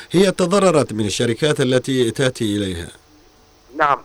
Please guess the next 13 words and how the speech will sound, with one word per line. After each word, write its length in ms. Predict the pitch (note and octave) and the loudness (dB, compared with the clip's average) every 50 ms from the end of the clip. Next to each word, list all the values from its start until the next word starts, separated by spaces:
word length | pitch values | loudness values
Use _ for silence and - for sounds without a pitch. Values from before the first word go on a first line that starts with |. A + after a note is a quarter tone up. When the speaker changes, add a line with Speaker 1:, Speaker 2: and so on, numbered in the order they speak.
| - - | -10 -6
Speaker 2:
هي 120 | - A2+ B2 | -2 -2 0
Speaker 1:
و-، 20 | |
Speaker 2:
أكيد 280 | D4+ E4+ F4+ - F#4+ - | 0 0 0 0 -2 -2
Speaker 1:
ول-، 200 | G#2+ A2+ B2 C#3 | 0 0 2 2
Speaker 2:
تضررت. 140 | D#3 E3 E3 | 2 2 2
Speaker 1:
ولم 280 | D3+ D#3 E3 F3+ F#3 F3+ | 0 2 2 2 2 2
تستفيد 560 | E3+ F#3 D#3+ - - F3 D3+ E3+ E3 C#3 B2 | 2 0 0 2 0 0 2 2 0 2 2
منها 240 | A#2+ A2 G2 F#2 F2+ | 0 0 0 -2 -4
يعني. 320 | F2 D#2 - - - - - _ _ _ _ _ _ - E3+ | -6 -10 -12 -16 -18 -20 -20 _ _ _ _ _ _ -2 2
Speaker 2:
هي 80 | F3 | 4
أكيد 380 | F#3 F3 F3+ F3 - F#3+ E3 - | 8 8 6 6 6 0 0 2
أي، 240 | - F3+ F3+ F3+ - - - - - - - D#3+ | 2 2 2 2 -2 -8 -16 -20 -20 -16 -2 0
أي، 180 | E3+ F3+ F#3+ | 0 0 0